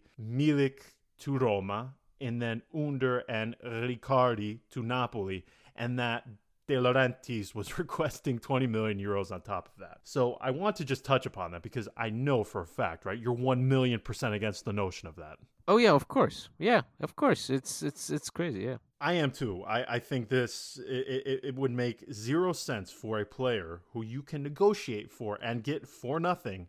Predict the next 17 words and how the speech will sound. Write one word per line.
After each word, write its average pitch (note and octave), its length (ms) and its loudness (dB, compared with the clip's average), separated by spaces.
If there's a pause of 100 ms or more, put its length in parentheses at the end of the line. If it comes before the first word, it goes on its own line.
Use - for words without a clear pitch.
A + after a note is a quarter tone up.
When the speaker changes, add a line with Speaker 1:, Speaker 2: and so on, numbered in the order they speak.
(100)
Speaker 1:
next A2+ 280 -6
summer, G2+ 380 -4 (280)
and A2+ 160 -4
you D3+ 120 -4
can C3 240 -4 (100)
begin C#3+ 420 -4
talks D3 380 -6
with G2+ 140 -10
him F#2 300 -10 (180)
in, A2+ 260 -6 (180)
<laughs> - 160 -20
in A#2 280 -4 (420)
just B2+ 160 -4
about C3 220 6
five A#2 380 4
months A2+ 300 -2
here. D3 280 -4